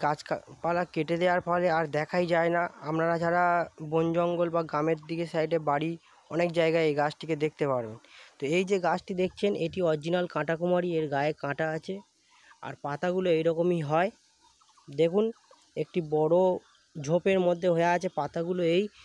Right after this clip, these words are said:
গায়ে এরকম ছোট ছোট কাঁটা, গায়ে ছোট ছোট কাঁটা,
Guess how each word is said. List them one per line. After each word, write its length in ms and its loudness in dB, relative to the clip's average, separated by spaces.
গায়ে 440 0
এরকম 320 2
ছোট 240 -8
ছোট 200 -6
কাঁটা, 340 -2
গায়ে 180 -6
ছোট 200 -8
ছোট 200 -8
কাঁটা, 300 -6